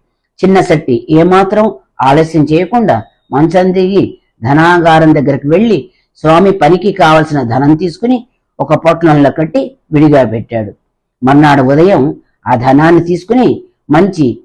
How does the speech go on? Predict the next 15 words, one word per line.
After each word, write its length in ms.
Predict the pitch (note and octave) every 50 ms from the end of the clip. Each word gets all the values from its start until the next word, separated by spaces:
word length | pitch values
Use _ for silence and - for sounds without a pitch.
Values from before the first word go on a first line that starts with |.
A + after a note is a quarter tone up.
| _ -
వెండి 360 | B2+ C#3+ D#3 F3 G3 G3 G3
సర్పపు 480 | D#3 - D3 D3 D#3 - - E3+ - C#3
ప్రతిమల్ని 680 | - - - D3+ C#3 C#3+ F#3 G3 G3+ F#3 D#3+ C3+ B2+ A2+
చేయించి 680 | A#2 - B2+ C3+ D#3+ F#3 G#3+ - - B3+ B3+ A#3+ - _ _ _ _ _ A#2+
ఆ 160 | B2 C3+ C#3 B2+
వెంటనే 440 | C3+ C#3+ D#3+ D#3+ F#3 G3 G3 G3
వచ్చిన 280 | G3 F3+ D#3+ - D#3+ D#3
మంగళవారం 580 | C#3+ C3+ C3+ C#3 D#3 E3+ F3 D#3+ C3+ B2 A#2 A2+ _ _ _ _ _ _ _ _ _ -
తిరుత్తణికి 540 | D3+ D#3 F3+ F#3+ - - F#3+ D#3+ C#3+ - -
వెళ్లి 480 | C3 D3 E3+ G3 G3 D#3+ A#2 G#2+ - - _ _ _
స్వామికి 440 | - C3+ C#3 C#3 C#3+ C3+ B2 F#3+
సమర్పించాడు. 720 | F3 - C#3 C3+ C#3 - - C3 B2 A2+ - B2+ A#2+ G#2+ G#2 - _ _ _ _ _ _ _ _ -
అప్పటి 360 | E3+ D#3 - - E3+ D#3 D#3+
నుండి 300 | E3+ E3+ G3 G3 G3+ E3+ - -
చిన్న-, 340 | D3 D#3+ F3+ G#3 G#3+ G3